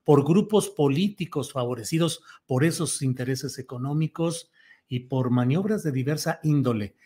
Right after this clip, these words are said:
En San Cristóbal de las Casas acaba de suceder algo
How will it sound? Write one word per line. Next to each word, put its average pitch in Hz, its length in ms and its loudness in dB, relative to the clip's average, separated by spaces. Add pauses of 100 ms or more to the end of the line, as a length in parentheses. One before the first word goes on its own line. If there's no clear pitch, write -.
(180)
En 147 160 2
San 143 240 0
Cristóbal 196 460 -2
de 185 80 0
las 131 180 -2
Casas 160 340 -4
acaba 151 300 0
de 143 80 0
suceder 135 540 -4
algo 180 480 4